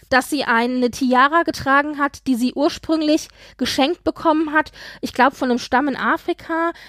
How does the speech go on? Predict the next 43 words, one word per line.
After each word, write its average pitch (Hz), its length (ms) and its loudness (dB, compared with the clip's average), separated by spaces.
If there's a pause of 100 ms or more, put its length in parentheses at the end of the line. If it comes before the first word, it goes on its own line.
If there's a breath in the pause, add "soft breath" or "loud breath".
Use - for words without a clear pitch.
(120 loud breath)
oder, 254 300 2
oder 254 360 2
zumindest 285 360 -2
die 254 60 -4
Diamanten 247 580 0
waren, 233 200 2
glaub 226 200 0
ich, 269 100 -6
von 247 140 -4
einem 247 80 -2
Besuch 240 300 -2
in 277 100 -6
Afrika, 269 440 -2
vom 247 180 -6
Staatsbesuch 254 580 -2 (260 loud breath)
und 233 120 -10
daraus 254 340 4
hat 269 120 -2
sie 277 80 -4
dann 247 180 0
diese 233 180 -4
Tiara 240 420 0
machen 294 260 -2
lassen 294 280 -2 (320 loud breath)
und 262 300 0 (140)
diese 262 160 -4
Diamanten, 240 420 2 (380)
äh, 262 80 0
beziehungsweise 262 580 0
dann 247 160 0
die 233 60 -6
Tiara 247 460 2
infolgedessen 262 580 -2
auch, 233 240 2 (300 loud breath)
ist 277 160 -2
bekannt 285 380 -2
dafür, 311 340 2 (200 loud breath)
dass - 140 -2
sie 311 80 2
böse 269 320 -2
Geister 247 440 2
abwehren 208 420 -4
soll. 202 300 -6